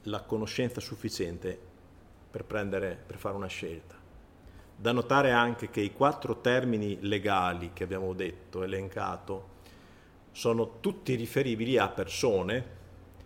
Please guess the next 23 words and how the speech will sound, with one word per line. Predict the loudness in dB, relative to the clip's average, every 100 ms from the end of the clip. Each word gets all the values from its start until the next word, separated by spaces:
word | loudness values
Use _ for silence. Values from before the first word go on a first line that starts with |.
| -18 4
e | 8 8 6
nella | 2 2
spiegazione | 0 0 2 2 2
di | 2
questo | 0 0
testo | 0 0 0 -4
sono | -4 -2 -2 -4
tutti | -8 -6 -6
quanti | 0 0 0 -4 -6 -8 -6
attribuiti | -8 -6 -6 -6 -6 -6 -8 -10 -8
a | -8
Dio. | -6 -8 -10 -16 -18 -20 -20 -20 -20 -20 -20 -20 -20 -20 -20 -20 -20 -20 -20 -20 -20 -20 -20 -20 -20 -20 -20 -20 -16 2
Questo | 2 4
è | 0
il |
senso | 2 0 0 -2
che | -2
Gesù | -2 2
vuol | 2 4
dare | 4 2
a |
queste | -2 -6 -4
parole. | -2 -2 -6